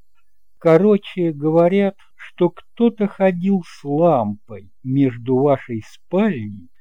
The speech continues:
и спальней вашей тётки. Одним словом, что вы с ней, и делаются соответствующие выводы.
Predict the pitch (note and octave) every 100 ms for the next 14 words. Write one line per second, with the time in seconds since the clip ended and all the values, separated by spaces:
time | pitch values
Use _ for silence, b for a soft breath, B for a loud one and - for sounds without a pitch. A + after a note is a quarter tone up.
0 | - - - B2+ - - D#3 F#3+ F#3 E3
1 | D3 C3 B2+ D3 - D3+ C#3+ - A#2 A2+
2 | A2+ - A2 A2 - - - - - -
3 | - - - - - C#3 C3+ D#3+ D3 -
4 | - D#3+ F3+ D#3 D3 - - - D3 C#3
5 | F3+ E3 - C#3 D3 E3+ E3 D#3 - -
6 | - - - - - - - - - -
7 | - - F3 C3+ C#3+ F#3 G#3+ F#3+ F3+ E3+
8 | - - D#3+ D#3+ C#3+ B2+ B2+ - B2+ D#3
9 | F#3+ - - D#3+ E3 D#3 - - D3+ C#3
10 | C#3 B2 E3+ E3+ G#2+ - F2